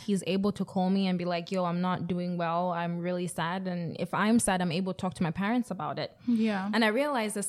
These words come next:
Speaker 1: such a different dynamic. And he spoke to me about it, actually. He, he mentioned this really pivotal moment in their relationship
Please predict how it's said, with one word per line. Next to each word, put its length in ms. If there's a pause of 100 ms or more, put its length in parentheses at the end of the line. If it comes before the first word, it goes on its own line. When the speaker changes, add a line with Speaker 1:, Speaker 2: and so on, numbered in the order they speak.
(100)
Speaker 1:
such 100
a 60
different 460
dynamic. 480
And 160
he 80
spoke 400
to 80
me 100
about 240
it, 80
actually. 380
He, 200
he 120
mentioned 340
this 220
really 380 (760)
pivotal 320
moment 440
in 160
their 100
relationship 720